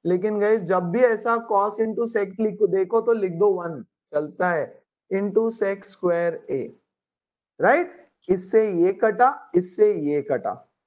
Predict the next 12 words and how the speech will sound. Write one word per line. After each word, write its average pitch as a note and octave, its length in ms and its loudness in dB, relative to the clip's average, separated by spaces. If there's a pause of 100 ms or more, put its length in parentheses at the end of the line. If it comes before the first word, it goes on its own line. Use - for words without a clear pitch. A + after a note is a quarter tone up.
है D3+ 80 0
ना? B3 120 6 (380)
तो G#3 80 10
ये A3+ 220 4
one G3 400 4 (600)
plus A#3 300 6 (100)
two B3+ 180 4 (160)
three A3 340 2 (480)
plus A3+ 320 4
two B3 120 0 (160)
five, C3 320 0 (880)
Great, B2+ 460 -6